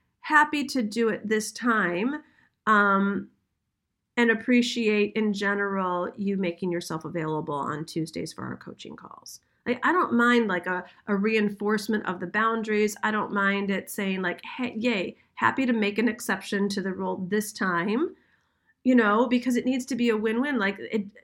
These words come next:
if someone has their annual board meeting on a Tuesday and legit can't make it, like, okay. Or if some, like, someone's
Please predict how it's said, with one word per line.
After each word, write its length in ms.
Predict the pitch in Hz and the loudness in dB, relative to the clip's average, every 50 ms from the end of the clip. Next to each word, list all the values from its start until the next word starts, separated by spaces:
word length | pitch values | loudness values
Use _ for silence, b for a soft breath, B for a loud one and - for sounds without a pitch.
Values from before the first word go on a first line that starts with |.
| _ _ _ - | _ _ _ -8
if 100 | 247 220 | -6 -4
someone 280 | - - 320 330 349 302 | -2 0 2 2 2 2
has 260 | 269 285 277 269 247 | 0 0 -2 -2 0
their 200 | 226 226 - - - | -2 -2 -2 -2 -2
annual 420 | 220 226 240 247 247 226 208 202 | 0 2 4 4 4 4 2 0
board 440 | 185 190 - 208 220 226 233 208 196 | -2 -2 -2 0 2 2 2 0 0
meeting 320 | 190 180 180 190 190 208 | -2 -2 -2 -2 -4 -4
on 160 | - 196 196 | -2 -2 -2
a 60 | 196 196 | -4 -4
Tuesday 600 | 196 - 262 285 311 294 - - 165 180 185 - | -4 -4 -4 -4 -4 -4 -6 -4 -4 -2 -2 -2
and 180 | - 208 202 | -2 -2 0
legit 460 | 196 202 190 185 - 247 262 - - | 0 0 -2 -2 -2 -4 -4 -4 -6
can't 340 | - - - 220 214 - - | -10 -8 -4 -4 -2 -2 -2
make 300 | - 196 254 311 311 - | -2 -2 -2 -2 -4 -6
it, 220 | 170 160 208 208 - | -6 -6 -6 -6 -6
like, 200 | 220 214 214 - _ _ _ _ _ - | -6 -6 -6 -8 _ _ _ _ _ -2
okay. 640 | 233 233 254 254 - - 254 - 381 370 - - - B B B B B B B | 2 2 2 2 0 -4 -4 -4 -4 -4 -4 -6 -8 B B B B B B B
Or 220 | - 240 254 262 | 0 2 2 2
if 140 | - 254 247 | 2 0 -2
some, 240 | - - 262 269 - - - 247 | -2 -2 -2 -2 -2 -2 -2 -2
like, 200 | 233 254 247 247 | 0 0 -2 -2
someone's 1200 | - - 254 254 277 277 277 262 240 240 247 240 254 254 247 247 240 240 247 247 247 240 - - | -2 -2 0 0 0 0 0 0 -2 -2 0 0 2 4 4 4 6 6 6 4 4 2 -2 -10